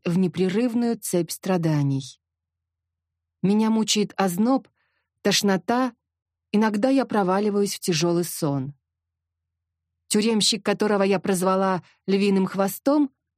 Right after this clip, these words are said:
довольно часто проходит мимо моей камеры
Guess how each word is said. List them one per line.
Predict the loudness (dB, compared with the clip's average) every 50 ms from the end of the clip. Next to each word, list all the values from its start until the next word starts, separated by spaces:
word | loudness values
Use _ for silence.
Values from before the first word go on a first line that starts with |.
| _ _ _ _ -4
довольно | -2 0 2 4 4 4 4 2 2
часто | 0 0 0 0 0 -2 -2 -4 -4
проходит | -2 -2 -2 -2 -2 0 0 0 0 0 -2 -2
мимо | 0 0 0 2 2
моей | 0 0 0 0 0 -2
камеры | -2 -2 0 0 2 2 2 2 0 0 -2 -4